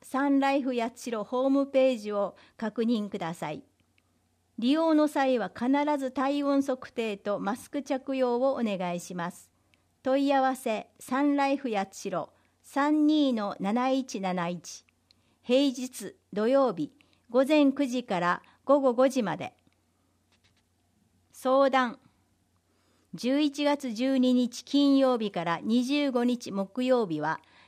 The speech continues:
女性に対する暴力をなくす運動週間。令和二年度から三年間は性犯罪、性暴力対策の集中強化期間です。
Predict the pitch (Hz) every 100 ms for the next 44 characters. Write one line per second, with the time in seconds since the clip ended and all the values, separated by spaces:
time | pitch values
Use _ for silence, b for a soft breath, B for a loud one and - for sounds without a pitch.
0 | b 202 202 269 285 285 285 262 254 262
1 | 262 233 214 254 247 233 220 220 196 180
2 | 180 - - 220 226 247 240 240 - 220
3 | 202 170 143 - _ _ _ _ _ _
4 | _ _ _ _ 220 277 302 302 285 277
5 | 285 262 220 185 170 180 226 247 262 277
6 | 269 262 202 180 160 165 - - 262 277
7 | 247 240 202 165 139 - b b b -
8 | 269 285 294 294 285 269 269 - 254 254
9 | 247 240 220 190 202 262 285 277 277 277
10 | 269 269 269 262 269 - 220 175 143 139
11 | - -